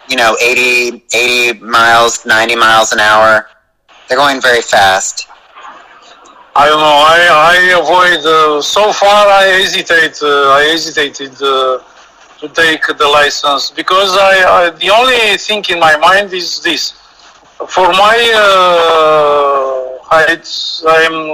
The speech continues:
Speaker 2: like, uh, hundred ninety centimeters.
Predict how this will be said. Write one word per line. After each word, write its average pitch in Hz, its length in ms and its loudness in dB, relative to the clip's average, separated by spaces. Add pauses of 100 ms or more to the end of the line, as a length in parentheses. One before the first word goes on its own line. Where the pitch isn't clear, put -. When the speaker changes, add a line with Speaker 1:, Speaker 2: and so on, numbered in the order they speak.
Speaker 2:
like, 151 340 -2
uh, 147 340 0
hundred 160 460 -2
ninety 156 540 -4 (220)
centimeters. 151 1040 -4